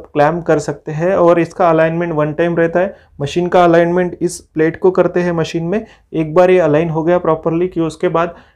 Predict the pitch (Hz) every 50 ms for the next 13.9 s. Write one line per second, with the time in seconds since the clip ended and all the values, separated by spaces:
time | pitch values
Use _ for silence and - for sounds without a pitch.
0 | _ - 151 151 147 143 156 156 - 165 165 185 180 170 165 160 - - 160 143
1 | 151 147 151 151 - - 170 170 170 165 165 160 156 147 143 147 147 151 - 165
2 | 156 147 147 147 147 - 185 214 214 - - _ _ _ - 160 - - - -
3 | - - - 160 170 170 170 - 165 156 147 - 180 175 160 151 147 - 151 151
4 | 175 190 180 180 160 147 147 143 - - _ 127 123 120 120 123 135 143 - -
5 | 220 220 - - - _ _ _ 160 156 151 - 175 170 170 165 165 - 185 175
6 | - 185 170 165 - - - 165 156 160 156 156 151 151 143 147 165 156 - 170
7 | 151 139 143 147 151 156 147 147 147 151 147 156 160 160 151 131 160 156 - -
8 | - - _ _ 143 147 147 147 151 - 147 147 147 156 160 151 156 151 147 156
9 | 156 156 156 156 156 156 147 143 143 147 147 - 160 156 143 143 143 156 165 170
10 | - - - _ _ _ 135 135 - - - 165 160 - 147 139 139 - 170 165
11 | 165 170 165 160 156 151 151 147 - 147 151 175 208 208 - _ _ _ _ _
12 | _ _ _ _ 143 143 165 156 156 160 160 156 143 139 143 147 170 180 - -
13 | - 151 147 143 139 135 127 123 - - 120 123 123 - 180 - 190